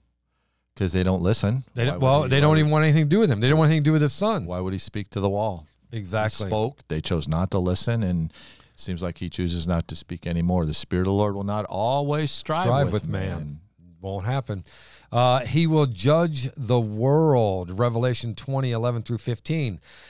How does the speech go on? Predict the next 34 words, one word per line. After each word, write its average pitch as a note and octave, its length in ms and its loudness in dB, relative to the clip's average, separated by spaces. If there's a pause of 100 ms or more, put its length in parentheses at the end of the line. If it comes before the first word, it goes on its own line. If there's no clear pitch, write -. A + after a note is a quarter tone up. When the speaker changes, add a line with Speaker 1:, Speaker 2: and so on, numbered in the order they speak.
(140)
Speaker 2:
"Then D3 120 4
I D#3+ 60 4
saw F3 260 4
a D#3 60 4
great D3 340 0
white E3 260 0
throne A#2+ 380 0
and B2 120 0
him C3 180 0
who C#3+ 120 2
sat A2 340 -2
on G2+ 200 -2
it, C3 160 -4
from A#2+ 220 0
whose B2 260 2
face B2+ 260 -2
the C#3 160 -4
earth B2+ 300 -2
and C3+ 100 -2
the B2 60 -2
heaven B2+ 260 0
fled C3 260 -2
away, A2+ 440 0
and A2+ 120 -4
there A#2 100 0
was A#2 120 0
no, A#2+ 460 2 (100)
there A#2+ 120 0
was A#2 140 -2
found B2+ 400 -2
no B2 140 2
place B2 380 -2
for B2+ 320 -2
them. E2+ 300 -6